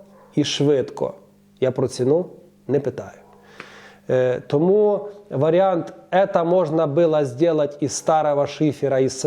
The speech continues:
из сосед-, соседского сарая» — це не про мене. Мені треб-, мені нема коли валандатися і шукати, е, в дупі мармелади.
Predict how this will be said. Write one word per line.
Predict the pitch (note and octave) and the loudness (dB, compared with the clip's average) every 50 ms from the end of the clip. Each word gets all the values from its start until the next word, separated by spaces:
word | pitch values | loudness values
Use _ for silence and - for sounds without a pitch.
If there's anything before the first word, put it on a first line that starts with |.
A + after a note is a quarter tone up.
| D3 - | -2 0
из | D3 C3+ C3 B2 | 2 2 2 0
сосед-, | - - - - D3 C#3 C#3+ - D#3 C#3+ B2+ C#3 C3 B2+ C3+ | -2 -6 -2 -2 -2 -2 2 0 0 2 2 0 -2 -2 -4
соседского | C3 - D3+ C3 - - D#3+ C#3 - - - C#3 B2+ C3+ | -6 -2 -2 -2 0 2 0 0 0 -2 -2 0 0 0
сарая» — | B2+ - - D3 E3 G3 A#3 A#3+ A#3 A3+ A3 G#3 - - - - _ _ | 0 0 0 2 2 2 2 2 2 0 0 -2 -6 -14 -20 -20 _ _
це | _ - D#3 E3+ | _ 0 2 2
не | C#3+ B2 C3 D3+ D#3+ | 2 2 0 0 0
про | - - D3+ D#3+ D3 | -2 -2 -2 0 0
мене. | C3+ B2 A2+ A2 A2 G#2+ - - - - _ - | 0 -2 -4 -8 -10 -12 -14 -18 -20 -20 _ -6
Мені | - C#3 D#3+ F3+ F3 | -2 2 2 2 2
треб-, | D#3 F3+ D#3+ D#3 D#3+ E3+ F3+ F#3+ - | 0 0 0 2 2 2 0 0 0
мені | D#3+ D3+ D#3 E3+ F3 E3 | 0 2 2 4 2 2
нема | D#3+ D#3+ D#3 D#3 D3 C#3 | 2 2 2 0 -2 -2
коли | - - C#3 C3 C3 | -4 -4 -4 -2 -2
валандатися | B2+ B2 C3+ C3 C3 C#3 D3 E3 F3 F#3 F#3+ G#3+ G3 A#3 G#3 G#3+ - B3 A#3+ A#3+ A#3 - - - - - - - - _ _ - - | 0 0 0 2 2 2 2 0 0 0 -2 -2 -4 -4 -6 -4 -2 0 0 0 -2 -6 -20 -20 -20 -20 -20 -20 -20 _ _ -12 -4
і | - D3+ | -2 -2
шукати, | C#3 - - C3+ - D3+ E3+ F#3+ G#3 G3 - G#3 | -2 0 -2 -2 0 2 2 2 0 0 2 2
е, | G#3 G#3 G3+ - - - - - _ _ _ _ _ - - C#3 C#3 C#3+ C#3 C#3 C#3 C#3 C#3 C3+ | 2 2 0 -6 -16 -20 -20 -20 _ _ _ _ _ -4 0 2 2 4 4 2 2 2 0 0
в | C3 B2+ C3 | 0 -2 0
дупі | B2+ D#3 F3+ - - D3 | 2 0 0 2 0 0
мармелади. | C#3 C3+ C3 C#3 C#3+ C#3+ C#3+ C#3+ D#3+ F3+ G#3 G#3 G#3+ A#3 A#3+ A#3 | 0 2 0 0 0 0 2 2 2 2 0 0 0 -2 -2 -4